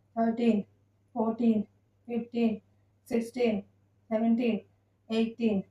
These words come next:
নাইনটিন, টোয়েন্টি। Relax। ঠিক আছে, যেগুলো করলাম সবই কিন্তু আর্মসের এক্সারসাইজ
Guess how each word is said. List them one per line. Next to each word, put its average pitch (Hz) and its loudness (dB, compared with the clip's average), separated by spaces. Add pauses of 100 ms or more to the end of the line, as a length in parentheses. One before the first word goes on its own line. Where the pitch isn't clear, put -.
(360)
নাইনটিন, 190 0 (580)
টোয়েন্টি। 214 0 (480)
Relax। 190 -2 (440)
ঠিক 240 -2
আছে, 262 6
যেগুলো 247 2 (100)
করলাম 240 4 (120)
সবই 226 0
কিন্তু 233 2 (140)
আর্মসের 220 2
এক্সারসাইজ 180 -6